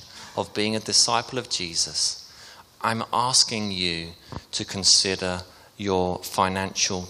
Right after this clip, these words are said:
giving to God. Not to the church, not to us, but to God. This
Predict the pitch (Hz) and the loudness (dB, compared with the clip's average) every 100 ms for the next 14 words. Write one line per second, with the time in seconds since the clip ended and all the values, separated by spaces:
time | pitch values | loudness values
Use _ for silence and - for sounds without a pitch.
0 | - - 95 90 87 80 - - - 101 | -10 -2 -2 -2 -6 -8 -14 -6 -4 -2
1 | 92 90 92 - _ - 76 71 - - | -2 -4 -10 -20 _ -8 -6 -6 -12 -18
2 | _ - 92 - - 135 - 120 110 107 | _ -10 -8 -4 -2 0 4 4 4 2
3 | - - - - - - - - 98 - | -4 -6 -14 -18 -16 -16 -18 -4 -2 0
4 | - 120 107 - - - - - - - | 10 12 12 8 4 2 -4 -16 -20 -20
5 | - - - 82 - - 98 90 87 90 | -20 -14 -4 -2 2 2 4 2 -2 -10
6 | - - 87 78 - - - _ _ _ | -18 -6 -4 -4 -6 -16 -20 _ _ _
7 | _ _ _ _ _ - 107 117 127 - | _ _ _ _ _ -8 2 4 8 6
8 | - - | 4 -4